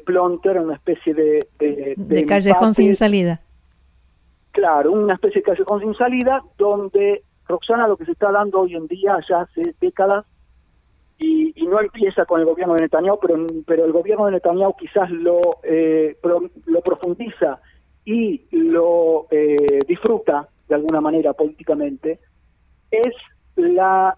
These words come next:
Speaker 1: eh, el status quo, donde a los dos liderazgos, por no decir a los tres liderazgos, estamos hablando del liderazgo del Hamas, el liderazgo del Fatah, o sea,
Speaker 2: La
Speaker 1: el
Speaker 2: autoridad
Speaker 1: presidente
Speaker 2: palestina.
Speaker 1: Abu Mazen en Cisjordania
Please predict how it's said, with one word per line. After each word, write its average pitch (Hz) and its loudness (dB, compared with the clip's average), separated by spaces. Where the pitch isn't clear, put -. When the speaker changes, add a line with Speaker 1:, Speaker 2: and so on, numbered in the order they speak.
Speaker 1:
eh, 170 2
el 185 2
status 233 -2
quo, 175 -2
donde 190 0
a 185 2
los 190 -2
dos 269 0
liderazgos, 202 0
por 170 -2
no 226 0
decir 226 -4
a 208 2
los 170 -2
tres 277 -2
liderazgos, 139 -6
estamos 175 -2
hablando 175 2
del 160 0
liderazgo 165 0
del 156 0
Hamas, 165 -2
el 156 -2
liderazgo 175 0
del 165 -2
Fatah, 165 -4
o 139 -10
sea, - -2
Speaker 2:
La 185 0
Speaker 1:
el - 2
Speaker 2:
autoridad 165 2
Speaker 1:
presidente 165 2
Speaker 2:
palestina. 160 2
Speaker 1:
Abu 156 2
Mazen 156 -2
en 147 -4
Cisjordania 160 -2